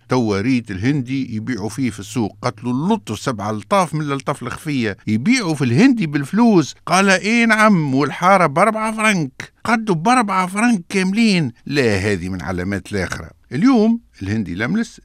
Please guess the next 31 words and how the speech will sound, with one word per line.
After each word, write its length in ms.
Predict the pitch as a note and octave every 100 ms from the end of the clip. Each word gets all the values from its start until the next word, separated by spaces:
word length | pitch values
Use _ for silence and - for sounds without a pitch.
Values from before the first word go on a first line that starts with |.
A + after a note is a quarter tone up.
| -
اللي 520 | F#2 F2 F2 D#2+ D2
يتباع 500 | F2+ E2+ F2 F2+ F2+
هالمدة 500 | F#2+ G#2+ E3 A3 C4+ -
الكيلو 340 | G#2 - D3
متاعه 400 | F2 - E3+ A#3 - -
أغلى 220 | G#3 G3+
من 100 | G3
الموز، 480 | F#3+ D#3+ D3+ D#3+ -
والكعبة 400 | - - C3+ E3
بدينار، 540 | D3+ D#3 F3+ D3+ C#3+ D3 G3
وفي 180 | - -
بلجيكا 440 | F#2+ G2+ A#2 C#3 G2
مثلًا 540 | G2+ - F2+ B2+ F3+ - -
الكيلو 540 | E2+ - D3+ F#3 - -
بأربعة 460 | B2 F3 D3+ C#3 C3+
أورو، 340 | C3 A2 - -
يعني 300 | F2 E2 E2
بسبعتاش 460 | D#2+ F#2+ D#2+ B2 D3
دينار. 500 | C#3+ D3 C3+ B2+ -
ولو 280 | F2+ G#2 A#2
كان 320 | A3+ B3 G#3+
الواحد 600 | D3+ C3 E3+ D3 A#2+ A2
يركز 440 | A2 A#2+ A#2+ G#2+ A2
على 120 | F2+
الهندي 500 | F#2+ A#2+ F2 G2+ - -
لما 280 | C#3+ F#3+ E3
يصور 500 | A#2+ - F#3 B2+ A2
منه 340 | E3 G3 F#3 B2+
الذهب 460 | A#2+ D2+ A#2+ F#2+ -
كي 100 | -
يثمنه. 500 | A2 - F#2 E2+ E2+